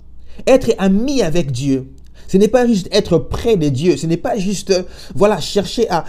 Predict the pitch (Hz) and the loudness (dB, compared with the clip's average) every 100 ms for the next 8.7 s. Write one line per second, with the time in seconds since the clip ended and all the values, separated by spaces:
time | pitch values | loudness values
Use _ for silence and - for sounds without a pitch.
0 | - 156 156 156 - 151 180 185 208 196 | -8 -6 -4 -2 -4 -2 -4 -2 4 4
1 | 175 208 214 202 175 156 185 220 214 202 | 6 4 0 -2 -4 0 2 2 0 -2
2 | - - - 202 226 214 202 180 - - | -4 -6 0 2 4 4 4 2 -2 -4
3 | 151 165 175 175 220 196 196 - 190 208 | -2 2 2 2 0 2 0 0 0 2
4 | 196 233 226 - - - - - - 214 | 2 0 -2 -4 -12 -18 -20 -12 0 2
5 | 240 131 - - - - - 233 277 262 | 2 0 -10 -18 -16 -10 0 2 2 0
6 | 220 - - 220 240 254 247 - - 220 | -2 -4 -6 -4 -4 -2 -4 -4 -4 0
7 | 247 226 - 208 214 214 226 247 233 160 | -2 -2 -4 -2 0 -2 -2 -2 -2 -2
8 | 165 143 156 151 254 247 | -2 -2 -4 0 0 2